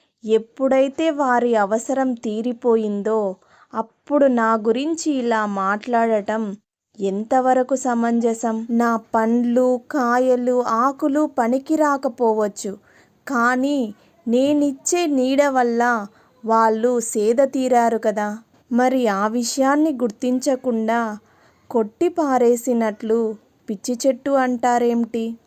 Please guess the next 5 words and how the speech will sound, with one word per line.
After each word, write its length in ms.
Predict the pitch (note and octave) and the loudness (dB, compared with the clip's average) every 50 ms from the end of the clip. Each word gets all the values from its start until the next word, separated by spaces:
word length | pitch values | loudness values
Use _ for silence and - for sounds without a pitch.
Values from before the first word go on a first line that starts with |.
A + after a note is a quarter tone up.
| _ B3 | _ -4
అని 460 | A3+ A3+ A#3 A#3+ C4+ C#4+ C#4 B3+ G#3 - - - A#3+ | 0 2 2 2 4 2 2 0 0 -4 -4 0 0
చెట్టు 340 | G#3+ G#3 - - _ - D4+ | 0 0 -2 -4 _ -2 -2
చాలా 600 | C#4+ - - B3+ A#3 G3+ G3 G#3 G#3+ A#3+ B3 C4+ | -2 -2 -6 -6 -6 -4 -2 -2 0 2 2 2
బాధపడింది. 960 | C4 A#3+ C4 B3 A#3+ A3 G#3+ G#3+ G#3+ - A3 G#3 G3+ G3 G3 F#3+ F#3 F#3 - - - _ _ _ _ _ _ _ _ A#3+ | 2 2 2 2 2 2 2 0 0 2 0 0 0 0 -4 -4 -6 -8 -10 -12 -18 _ _ _ _ _ _ _ _ -6
ఈ 300 | A3+ B3+ C#4 D4+ E4 E4 | -2 0 2 2 2 0